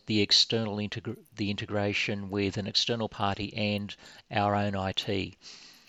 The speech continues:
So this is the hybrid model where some of the, um, service integration is performed by the internal I T organisation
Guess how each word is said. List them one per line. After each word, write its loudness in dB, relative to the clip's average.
So 4
this 6
is -2
the 0
hybrid 2
model 2
where 6
some 4
of 2
the, 0
um, -2
service 4
integration 2
is 2
performed -2
by 6
the -2
internal -2
I 2
T 2
organisation 4